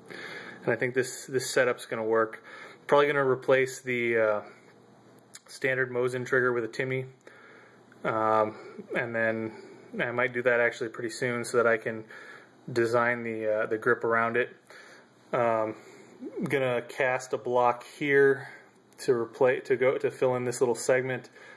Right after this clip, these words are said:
And I don't know if I'm gonna do any sort of a nose cone piece or what. And then cast this back part, and then take plates and actually take the brass plate, lay it across, um,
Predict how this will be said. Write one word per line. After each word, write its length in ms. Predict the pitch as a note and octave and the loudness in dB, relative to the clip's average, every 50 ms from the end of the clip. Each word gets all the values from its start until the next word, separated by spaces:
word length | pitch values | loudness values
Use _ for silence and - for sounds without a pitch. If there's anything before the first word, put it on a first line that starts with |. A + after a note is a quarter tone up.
| - - - | -20 -18 -10
And 100 | - C3 | -4 -2
I 20 | A#2 | 0
don't 200 | A#2 B2 C3 B2+ | 0 2 2 2
know 160 | A#2+ A#2+ A#2+ | 2 2 2
if 120 | A#2 - | 2 2
I'm 80 | A#2+ A#2 | 0 -2
gonna 120 | A2+ A2+ | -2 -2
do 120 | A2+ A#2 A2+ | 0 0 0
any 100 | A2+ A2 | 0 0
sort 180 | - - A#2+ | 2 2 2
of 80 | A2+ A2 | 2 0
a 60 | A2 | -2
nose 400 | G#2+ A2 A2+ A2+ A2+ A#2 A#2 - | -2 2 4 4 4 4 2 -2
cone 340 | - - - B2+ A#2 A#2 A2+ | -4 -4 -2 -2 -2 -2 -4
piece 400 | - - B2 A#2 A#2 - - - | -4 -2 0 0 0 -2 0 0
or 220 | C3+ C3 A#2+ A2+ | 2 4 4 4
what. 420 | A2 A#2 B2 B2 B2 A#2 - - - - - - - - - - - - - - - - | 4 4 4 4 4 2 -2 -6 -18 -20 -20 -20 -18 -18 -16 -16 -16 -18 -18 -16 -8 -4
And 180 | - B2+ A#2 A#2+ | -2 0 0 2
then 220 | A#2 A2+ A2+ A2+ | 0 0 -2 -4
cast 340 | A2+ - - B2+ A#2+ A2+ - | -4 -2 0 0 0 0 -4
this 140 | - - - | -8 -8 -2
back 320 | - B2+ B2 B2 A#2+ - | 0 2 2 2 0 2
part, 280 | - B2+ B2 A#2+ B2 - | 4 4 6 6 4 2
and 80 | C#3 | -2
then 120 | B2 A#2+ A#2 | -4 -6 -4
take 320 | - - A#2+ A2+ - - | -2 -2 -2 -2 -4 -8
plates 580 | - - C#3+ C#3+ C#3 C3+ C#3 C#3 - - - - - - - - - - - _ - | -2 2 4 4 4 2 -2 -8 -12 -14 -14 -18 -20 -20 -20 -20 -20 -20 -20 _ -4
and 100 | C#3+ B2+ | -2 0
actually 520 | B2 A#2+ A#2 - - C3+ B2 A#2 A#2 A2+ - - - - - - - - | 0 0 0 0 0 2 2 2 0 -2 -4 -10 -20 -20 -20 -20 -20 -6
take 300 | - - C#3+ C3+ C3+ - | 0 0 0 2 2 0
the 60 | C3+ | 0
brass 360 | A#2 C3 B2 B2 B2 A#2+ - | 4 4 4 4 4 2 -2
plate, 540 | - - - D3 D#3 D3 C#3+ D3 C#3+ - - - - - _ _ _ _ - _ - - - - - - - - - - - - - - - - - - C3 - | -4 -2 2 4 4 4 4 2 -2 -8 -14 -20 -20 -20 _ _ _ _ -20 _ -18 -18 -18 -20 -20 -20 -20 -20 -20 -20 -20 -20 -20 -20 -8 -4 -4 -4 -4 -6
lay 200 | - D#3 D3 C#3 | -10 -6 -6 -4
it 80 | C#3 C3 | -2 -2
across, 840 | C3+ C3+ - - E3+ D#3+ D#3 D#3 D#3 D#3 - - - - - - - - - - - - - - - - | -4 -4 0 4 4 6 6 6 4 2 0 -2 -6 -6 -8 -8 -8 -10 -12 -12 -12 -12 -12 -8 -2 0
um, 480 | E3+ D3+ D3 C#3 C#3 C3 B2+ B2 B2 | 2 4 6 6 6 6 4 4 0